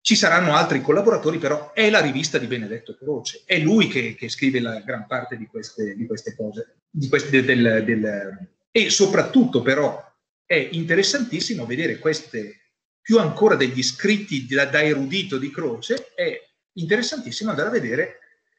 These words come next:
le piccole recensioni che lui scriveva a libri magari sconosciuti, spesse volte sconosciuti ai più,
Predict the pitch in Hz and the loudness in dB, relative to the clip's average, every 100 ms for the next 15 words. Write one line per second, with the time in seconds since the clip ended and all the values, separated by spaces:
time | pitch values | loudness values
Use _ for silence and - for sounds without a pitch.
0 | _ 156 170 170 240 247 - 175 151 151 | _ -2 0 2 2 2 4 4 4 2
1 | 143 123 180 175 135 147 156 - 131 131 | 0 -2 -2 -2 -4 -4 -4 -2 -2 -2
2 | 160 160 127 127 180 147 147 127 120 120 | -2 0 0 -2 -6 -2 0 0 -2 -6
3 | 120 156 - 143 120 - 185 - 175 160 | -6 -4 -4 -6 -6 -6 -6 -2 0 2
4 | 147 175 143 - 131 123 165 160 123 - | 2 0 -2 -4 -6 -8 -10 -6 -8 -6
5 | 151 160 | -2 -2